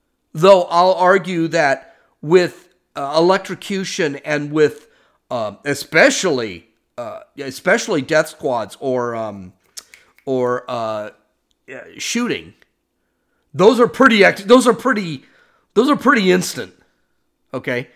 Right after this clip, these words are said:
that they don't have to be painful. Cruel and unusual doesn't mean not painful. The fact of the matter is, you are telling the body to do something it's not supposed to do. It's always gonna be painful.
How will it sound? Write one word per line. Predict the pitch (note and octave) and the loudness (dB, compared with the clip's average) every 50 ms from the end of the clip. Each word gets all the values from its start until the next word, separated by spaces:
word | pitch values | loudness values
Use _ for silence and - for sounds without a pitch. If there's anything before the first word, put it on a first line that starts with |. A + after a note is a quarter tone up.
| _ _ _ _ _ _ _ _ _ _ _ _ _ _ _ _ | _ _ _ _ _ _ _ _ _ _ _ _ _ _ _ _
that | - B3 - - | -2 -2 -2 -2
they | C4 B3+ | 0 4
don't | D4 E4+ F#4+ E4+ | 6 6 6 4
have | C#4+ D4+ E4 D#4+ | 0 -2 -4 -2
to | - C4+ | -4 -6
be | A3+ A#3 G3 | -6 -6 -6
painful. | - A#3 C#4 E4 D4+ - D#3 C3 | -4 -6 -4 -4 -4 -6 -8 -12
Cruel | - - D#4+ G4+ A4 G#4+ G#4 | -6 -2 0 2 2 2 2
and | C4+ A3+ | 0 -2
unusual | A#3+ A3+ G3+ G#3 A#3 D4 D4 - F#3 D#3+ | -2 -4 -4 -2 -4 -4 -4 -4 -8 -6
doesn't | D#3 F#3 F#3 - G3+ | -6 -6 -8 -8 -10
mean | G#3 A3 G#3+ F#3 D3+ C3 B2+ | -8 -8 -6 -6 -8 -6 -2
not | D3 D#3+ F3 F3 F3 - _ | 0 0 0 0 -2 -6 _
painful. | - E3 F#3 F#3 F#3+ F3+ - - F#2+ E2 _ _ _ _ _ _ _ _ _ _ _ _ _ _ _ _ _ | -14 -10 -8 -8 -8 -10 -12 -14 -16 -16 _ _ _ _ _ _ _ _ _ _ _ _ _ _ _ _ _
The | G3+ G3 | -2 2
fact | - D4+ F4+ F4 F#4 | 2 2 2 2 -2
of | F#4+ E4 | -4 -4
the | C4 | -4
matter | A#3+ A#3 G#3 G3+ G3 F#3 F#3 | -2 0 0 0 0 0 0
is, | A3 C4+ A#3 E3 C#3+ B2+ - _ | 0 0 0 -4 -4 -8 -14 _
you | - C#3 C#3 D#3 B3 F4+ G4 | -18 -14 -6 -2 0 2 4
are | F#4 C#4 G3+ - - _ _ _ | 4 2 2 0 -14 _ _ _
telling | - - A3 B3+ D4 C#4+ A3 | -4 -4 -2 -2 -2 -4 -6
the | G#3 F3 | -8 -4
body | D#3 F#3 F3 F#3 F3+ F3 E3+ | 0 0 0 0 0 -4 -8
to | D3+ D3 | -8 -12
do | C#3 C3+ F3 F#3 | -10 -10 -10 -10
something | F3+ - G3 D#3+ - E3 D3 C#3 | -6 -4 -4 -4 -4 -6 -8 -8
it's | C3 C3+ | -8 -6
not | - D#3 D3 C#3+ | -4 -6 -6 -6
supposed | - - D3+ C3 - - | -6 -8 -8 -8 -8 -12
to | |
do. | D3 D3 B3+ C#4 D#3+ | -10 -8 -8 -8 -8
It's | C3+ C3 A#3 | -8 -6 -6
always | A#3 D4 D#4 F3 - | -4 -4 -4 -6 -8
gonna | - B2 A2 | -10 -12 -12
be | G2+ G2 | -12 -14
painful. | F2 - G#2 F#2 E2 _ - - _ | -16 -16 -16 -16 -16 _ -20 -20 _